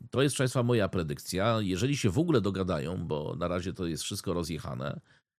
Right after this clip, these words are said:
e, to mamy następującą sytuację. Prawdopodobnie tak, będziemy mieli jakiś konsensus dotyczący spraw, e, nuklearnych. E, również dlatego, że dobry kompromis został wypracowany, i to taki naprawdę dobry, został wypracowany przed samą wojną,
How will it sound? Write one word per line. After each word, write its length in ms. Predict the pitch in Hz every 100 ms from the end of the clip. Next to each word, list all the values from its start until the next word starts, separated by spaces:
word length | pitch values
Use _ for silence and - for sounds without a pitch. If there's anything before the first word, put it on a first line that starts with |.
| _ _
e, 200 | 107 95
to 160 | 92 104
mamy 260 | 131 185 165
następującą 720 | 135 143 127 127 117 127 123
sytuację. 580 | 123 107 69 - -
Prawdopodobnie 720 | - 139 151 143 147 151 139
tak, 300 | - 73 - 76
będziemy 380 | 107 123 175 160
mieli 380 | 131 127 120
jakiś 460 | 104 107 110 - -
konsensus 720 | - 98 - 135 127 - 78
dotyczący 800 | 101 - - 123 131 - 110 95 - _ _ _ -
spraw, 400 | 131 147 127 113
e, 200 | 104 95
nuklearnych. 800 | 127 139 98 76 85 117 - _ _ _ _ _ _ _ -
E, 640 | 104 101 101 101 104 107
również 320 | 170 185 160
dlatego, 440 | 139 131 151 156 127
że 520 | 123 123 117 110 101
dobry 400 | 98 - 165 135
kompromis 600 | - 120 117 117 123 113
został 340 | 95 110 120 101
wypracowany, 880 | 110 110 104 101 107 120 107 95
i 60 | 92
to 60 |
taki 160 | 85 120
naprawdę 380 | 117 208 120 95
dobry, 280 | 90 82 90
został 260 | 101 113
wypracowany 760 | 104 - 104 117 98 113 107 98
przed 240 | - 110
samą 320 | - 107 98
wojną, 400 | 90 82 78 87